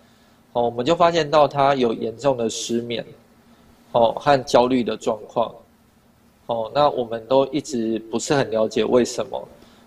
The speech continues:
哦，因为其实他的症状并不明显。哦，他的血氧并没有太低。哦，那咳嗽喘的状况也很轻微。哦，那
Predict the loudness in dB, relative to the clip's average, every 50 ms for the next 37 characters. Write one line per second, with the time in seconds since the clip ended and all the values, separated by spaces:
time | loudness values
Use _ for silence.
0 | _ -4 -2 2 2 2 2 4 4 2 4 4 2 2 2 2 2 2 2 4
1 | 4 2 2 2 0 -2 -2 2 2 2 0 0 -2 -10 -10 -8 -6 -2 -2 -2
2 | -2 -4 -14 -20 -20 _ _ _ _ -4 0 0 0 0 -2 -2 2 2 4 4
3 | 4 2 2 2 4 6 6 4 4 0 -2 -2 -2 -2 0 0 0 0 0 0
4 | -2 -2 -2 0 0 0 2 0 -2 -4 -10 -20 _ _ _ _ _ _ _ _
5 | _ -4 -2 -2 -2 -2 -2 0 2 4 4 4 2 0 -2 0 0 2 2 2
6 | 2 2 2 -2 -2 -2 -4 -4 0 0 0 0 2 0 0 0 0 -4 -4 -4
7 | -4 -6 -6 -8 -6 -6 -6 -4 0 0 2 2 0 -2 -8 -18 -20 -20 _ _
8 | _ _ _ _ _ _ _ _ _ _ _ _ _ _ _ _ _ _ _ -2
9 | 0 0 0 0 2 4 4 4 4